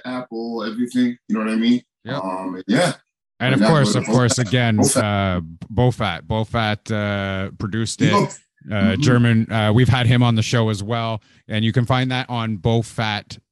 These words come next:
Speaker 2: uh, dot bandcamp dot com. That's B O F A A T dot bandcamp dot com. You can
Speaker 1: Or
Speaker 2: find
Speaker 1: you can
Speaker 2: it
Speaker 1: go
Speaker 2: there.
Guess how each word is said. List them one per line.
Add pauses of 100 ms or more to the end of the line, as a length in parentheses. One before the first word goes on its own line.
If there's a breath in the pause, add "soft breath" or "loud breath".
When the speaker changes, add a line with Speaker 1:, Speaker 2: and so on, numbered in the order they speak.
(100)
Speaker 2:
uh, (340)
dot
bandcamp
dot
com.
That's
B
O (400)
F
A
A
T
dot
bandcamp
dot
com. (320 soft breath)
You
can
Speaker 1:
Or
Speaker 2:
find
Speaker 1:
you
can
Speaker 2:
it
Speaker 1:
go
Speaker 2:
there.